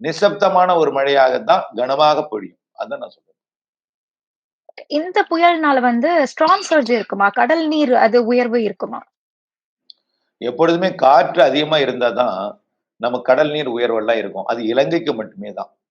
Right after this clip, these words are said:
Speaker 1: அது கிடையாது. ஆனா கடல் வந்து வழக்கமா இப்போ ஒரு நிகழ்வு இருக்கிறதுனால கொஞ்சம் சீற்றமா இருக்கும். இப்ப கரையை கடக்கிறப்போ ஒரு பெரிய சூப்பர் சைக்ளோன்னு வச்சுங்களேன், இப்ப வந்து, ஆஹ், அதெல்லாம் தண்ணீரை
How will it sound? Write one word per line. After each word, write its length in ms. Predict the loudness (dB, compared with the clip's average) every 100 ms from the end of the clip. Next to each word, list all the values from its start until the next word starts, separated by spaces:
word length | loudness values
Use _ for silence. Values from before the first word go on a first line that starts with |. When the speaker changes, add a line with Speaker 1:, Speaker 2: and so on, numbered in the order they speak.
| _ _ _ _ -12
Speaker 1:
அது 120 | -10
கிடையாது. 380 | -8 -6 -4 -6 -6
ஆனா 180 | -8 -2
கடல் 340 | 0 2 0
வந்து 160 | -2 0
வழக்கமா 480 | 0 0 0 0 2
இப்போ 200 | 2 -2
ஒரு 80 | -4 -8 -10
நிகழ்வு 360 | -2 0 2
இருக்கிறதுனால 440 | 0 -2 -6 -10 -8
கொஞ்சம் 320 | -6 -6 -8
சீற்றமா 400 | -12 -8 -4 -4
இருக்கும். 300 | -4 -12 _ _ _ _ _ _ _ _ _
இப்ப 180 | _ -8
கரையை 380 | 2 4 6 4
கடக்கிறப்போ 480 | 4 2 2 2 2
ஒரு 160 | 2
பெரிய 220 | 0 0 0
சூப்பர் 400 | -4 -2 -2 -2
சைக்ளோன்னு 380 | -4 -4 -6
வச்சுங்களேன், 420 | -8 -10 -4 -4 -4
இப்ப 140 | -6
வந்து, 220 | -6 -4 -6 -6 -12 _ _ _ _ _
ஆஹ், 460 | 2 2 4 0 -2 -2 0
அதெல்லாம் 460 | 2 2 4 4 4
தண்ணீரை 440 | 2 4 4 4